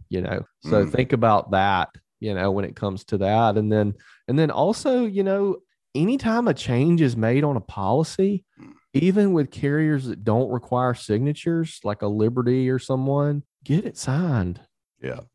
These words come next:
Speaker 1: There's nothing wrong with that. Okay, you should have an easy e-signature process so you can get it signed very easily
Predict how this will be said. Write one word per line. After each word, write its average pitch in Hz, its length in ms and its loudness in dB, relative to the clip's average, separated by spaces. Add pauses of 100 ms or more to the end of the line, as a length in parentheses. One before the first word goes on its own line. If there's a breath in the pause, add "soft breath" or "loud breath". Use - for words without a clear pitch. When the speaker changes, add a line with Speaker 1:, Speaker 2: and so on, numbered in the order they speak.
(180)
Speaker 1:
There's 117 120 -2
nothing 160 400 2
wrong 147 260 4
with 120 140 -2
that. 95 340 -2 (260)
Okay, 131 220 0
you 143 140 2
should 160 160 -4
have 160 100 2
an 160 80 2
easy 175 380 2
e-signature 135 480 0
process 98 520 -2
so 110 80 -2
you 127 140 4
can 143 140 2
get 151 120 6
it 131 60 0
signed 151 340 4
very 127 240 0
easily 120 200 0